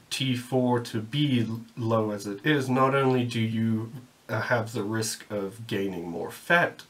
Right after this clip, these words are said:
e-, or gaining fat more easily, you run the risk of having even worse lipids when on cycle, 'cause T four is, well, thyroid hormones are important in the metabolize-, uh, metabolism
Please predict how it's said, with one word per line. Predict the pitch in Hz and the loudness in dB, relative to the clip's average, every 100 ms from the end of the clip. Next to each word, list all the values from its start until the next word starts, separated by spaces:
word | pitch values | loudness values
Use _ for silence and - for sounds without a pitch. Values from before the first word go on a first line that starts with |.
| _ - | _ -4
e-, | 151 - | -2 0
or | 117 101 | -2 -2
gaining | 110 104 98 | -2 -2 -2
fat | - 151 - - | 2 2 2 -2
more | 120 98 82 196 | -6 -6 -6 0
easily, | 220 196 120 95 92 98 - - - | 2 2 0 -4 -6 -8 -10 -14 -6
you | 143 139 | -2 2
run | 123 123 123 | 4 6 6
the | 117 | 4
risk | 110 113 131 | 2 0 -2
of | 120 | -2
having | 120 120 120 | -2 0 0
even | 123 123 143 127 | 0 0 2 2
worse | 123 139 135 - | 4 4 2 -2
lipids | 110 98 - - 107 | -4 -6 -6 -8 -4
when | 98 | -2
on | 101 | -2
cycle, | - 117 113 - - | -2 -2 -2 -4 -12
'cause | - 110 - | -8 -8 -8
T | - 165 | -4 -4
four | 175 - 120 117 113 | -4 -4 -2 0 0
is, | 120 117 113 - - - - | 0 -2 -4 -10 -10 -16 -6
well, | 127 120 - | 0 0 -2
thyroid | - 185 190 143 135 | 0 2 4 2 2
hormones | 143 139 135 - | 2 4 2 2
are | 131 143 | 2 2
important | 139 143 156 160 139 98 | 2 2 2 2 0 0
in | 107 | 0
the | 113 | 0
metabolize-, | 117 127 123 123 104 104 110 - | 0 0 -2 0 -2 -2 -4 -4
uh, | |
metabolism | 123 120 117 117 139 135 120 120 117 117 107 | -2 0 0 0 -2 -2 -2 -2 -4 -4 -6